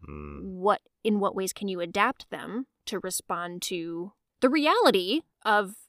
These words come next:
Speaker 2: usability testing, which is certainly not a textbook experience, because you're dealing with human beings, and that means dealing with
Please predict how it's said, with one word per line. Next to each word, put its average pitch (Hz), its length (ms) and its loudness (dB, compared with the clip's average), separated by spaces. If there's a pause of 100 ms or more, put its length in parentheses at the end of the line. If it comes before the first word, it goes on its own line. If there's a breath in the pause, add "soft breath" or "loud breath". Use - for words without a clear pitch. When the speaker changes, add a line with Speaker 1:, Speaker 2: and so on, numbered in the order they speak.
(120)
Speaker 2:
usability 233 500 2
testing, 196 380 -8
which - 360 -4
is 190 380 -4 (600)
certainly 269 480 2
not 196 280 0
a - 60 -8 (160)
textbook - 560 -8
experience, - 960 -8 (520)
because 226 220 -4
you're 247 100 -2
dealing 285 360 4
with 196 280 -2 (240)
human 262 300 6
beings, 185 560 -2 (920)
and 208 100 2
that 190 140 -2
means 208 180 0
dealing 214 320 0
with 214 340 -2